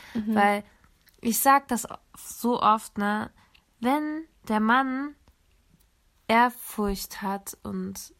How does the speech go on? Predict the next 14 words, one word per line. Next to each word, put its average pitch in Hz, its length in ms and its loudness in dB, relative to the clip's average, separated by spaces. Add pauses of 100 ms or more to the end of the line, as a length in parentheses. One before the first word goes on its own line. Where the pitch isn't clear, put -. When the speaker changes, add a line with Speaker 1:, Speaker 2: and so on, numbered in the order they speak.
(520)
Speaker 2:
ja, 196 460 -8 (160)
Respekt 247 460 -4
vor 185 200 -6
Gott 226 380 -4
hat, 202 280 -8 (1080)
dann 196 500 -2 (960)
kann 277 320 -2
der 214 260 -2
einfach 185 260 -6
nicht 180 200 -6
scheiße 185 400 -8
zu - 200 -10
dir 180 220 -10
werden. 180 440 -10